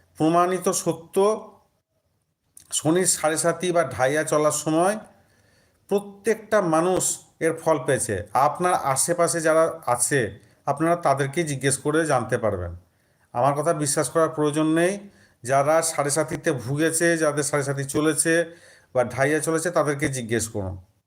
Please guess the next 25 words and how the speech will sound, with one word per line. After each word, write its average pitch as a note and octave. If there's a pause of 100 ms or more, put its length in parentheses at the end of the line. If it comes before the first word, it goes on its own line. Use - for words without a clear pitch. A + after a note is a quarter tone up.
(800)
কোনো G3+
জ্যোতিষের F3+
কাছে E3
যাওয়ার D3+
দরকার A#2+
নেই। A#2
আপনার D#3+
পাশের D#3
বাড়ি, D3+
আপনার D#3+
বাড়িতেও C#3
যদি G3
কেউ F#3
থেকে C#3
থাকে, A#2+ (580)
আপনারা E3
তাদেরকে C3+
জিজ্ঞেস A2+
করুন। F2+ (320)
কী G#3
ফল E3+
পায় F3+
সেটা E3+
আমি D#3+
আসছি। A#2